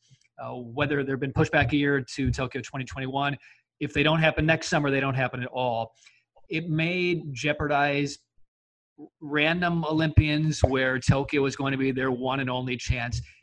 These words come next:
to make an Olympic team and enjoy the Olympic experience. So I guess my question to you, E-, E-, Evanie, is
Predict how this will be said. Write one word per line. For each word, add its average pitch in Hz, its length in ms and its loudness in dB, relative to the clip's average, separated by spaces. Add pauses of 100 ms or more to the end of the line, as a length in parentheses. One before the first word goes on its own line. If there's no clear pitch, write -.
(140)
to - 80 -6
make 131 180 -2
an 123 80 -4
Olympic 160 320 4
team 156 380 -2 (240)
and 131 100 4
enjoy 131 260 -2
the 127 120 -2
Olympic 127 340 -6
experience. 120 680 -6 (420)
So 160 300 2
I 170 100 2
guess 170 140 0
my 226 80 6
question 208 320 6
to - 160 0
you, 180 100 2
E-, 160 280 -2
E-, 156 280 0
Evanie, 156 280 0
is 143 240 0